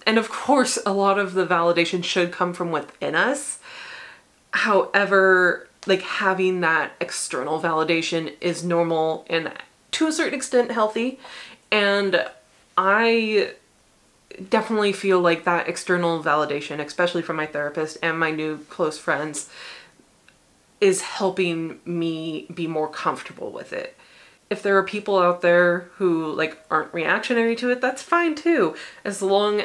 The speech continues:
as, like, they're not <laughs> saying anything rude to me, 'cause I'm a delicate fucking flower. Yeah, it's just been a wonderful experience, and I'm so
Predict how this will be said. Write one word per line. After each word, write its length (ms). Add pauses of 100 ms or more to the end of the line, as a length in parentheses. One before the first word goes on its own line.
as, 680
like, 340
they're 120
not 220
<laughs> 100
saying 320
anything 420
rude 260
to 360
me, 240 (380)
'cause 260
I'm 380
a 80
delicate 680
fucking 480
flower. 680 (2000)
Yeah, 320
it's 460
just 360
been 540
a 160
wonderful 1200 (480)
experience, 880
and 100
I'm 140
so 760